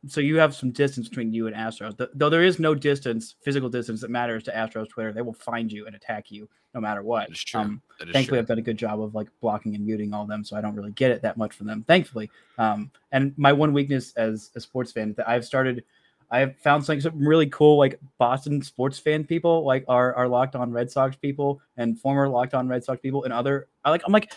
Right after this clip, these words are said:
Speaker 1: ended up following, like, a whole bunch of Bo-, I'm like, "How did this happen? How did it, why am I
Speaker 2: <laughs>
Speaker 1: seeing so many Boston sports fans?" And they're, like, nice people who I like and generally want, like, nice things for, but I'm like, and our friendship is based on sports, and I'm like,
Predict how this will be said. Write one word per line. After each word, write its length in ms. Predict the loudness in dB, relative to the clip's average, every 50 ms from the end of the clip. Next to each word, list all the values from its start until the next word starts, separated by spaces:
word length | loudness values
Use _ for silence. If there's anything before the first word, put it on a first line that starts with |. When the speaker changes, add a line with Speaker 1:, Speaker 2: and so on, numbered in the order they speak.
| _ _ 2
Speaker 1:
ended 160 | 6 6 4
up 80 | 4
following, 320 | 6 6 8 8 10 8 8
like, 100 | 6 2
a 60 | -4
whole 220 | 0 2 2 4
bunch 200 | 4 4 2 2
of 140 | 0 -2 0
Bo-, 180 | 2 2 2 4
I'm 80 | 4 2
like, 140 | 2 0 -2 -14 -10
"How 200 | 2 8 8 10
did 120 | 10 10 10
this 140 | 8 8 8
happen? 580 | 4 2 2 2 6 8 8 8 6 2 -4 _ _ _
How 240 | 0 4 6 6 6
did 100 | 6 4
it, 80 | 2 0 4
why 180 | 4 6 6 6
am 160 | 6 6 6
I 60 | 4
Speaker 2:
<laughs> 0 |
Speaker 1:
seeing 380 | 4 2 -2 -2 0 0 0 0
so 140 | 0 0
many 200 | 0 2 4 4
Boston 560 | 2 4 4 8 8 8 6 6 2 0 0 0
sports 420 | 0 -4 0 2 2 2 0 -2
fans?" 440 | -4 0 2 4 4 4 2 -2 -8 _ _ _ _ -4
And 100 | 0 2
they're, 60 | 4
like, 200 | 4 2 2 0
nice 380 | -2 -2 0 0 0 0 0 -2
people 340 | -2 -4 -4 0 2 2 2
who 140 | 4 4
I 80 | 2 2
like 300 | 4 4 2 2 2 0
and 120 | -2 -2
generally 340 | -2 -4 -2 -2 0 0 -2
want, 280 | -2 -2 -2 -2 -2 -2
like, 180 | -4 -4 -4
nice 280 | -2 -4 -2 -2 -4 -8
things 320 | -4 -4 -2 -2 -2 -4
for, 180 | -4 -4 -6 -4
but 140 | -4 -2 -4
I'm 80 | -2
like, 220 | -2 -4 -4 _ _ _ _ _ _ _ _ _ _ _ _ _ _ _ _ _ _ _ _ _ _ _ -16 -12 -12 -8
and 120 | -4 -2 -2
our 40 | 0
friendship 360 | 4 4 4 4 4 2 -2
is 80 | 0
based 300 | 2 4 4 4 4 4
on 120 | 2 0 0
sports, 320 | -2 0 2 4 4 4
and 80 | 2 0
I'm 80 | 2
like, 240 | 2 0 0 -2 _